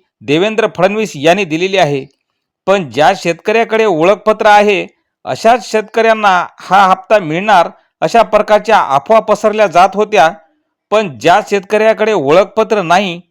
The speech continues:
अशाही शेतकऱ्यांना नमोचा सहावा हप्ता आमच्याकडून वितरित केला जाणार आहे.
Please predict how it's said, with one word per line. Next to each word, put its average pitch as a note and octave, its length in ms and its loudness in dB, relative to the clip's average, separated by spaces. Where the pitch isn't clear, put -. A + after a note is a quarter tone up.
अशाही A3 440 0
शेतकऱ्यांना A3+ 680 0
नमोचा F#3+ 560 0
सहावा G3 380 2
हप्ता G3+ 460 2
आमच्याकडून G#3+ 580 0
वितरित D#3+ 380 -4
केला G#3 200 4
जाणार F#3 280 4
आहे. C3 260 -2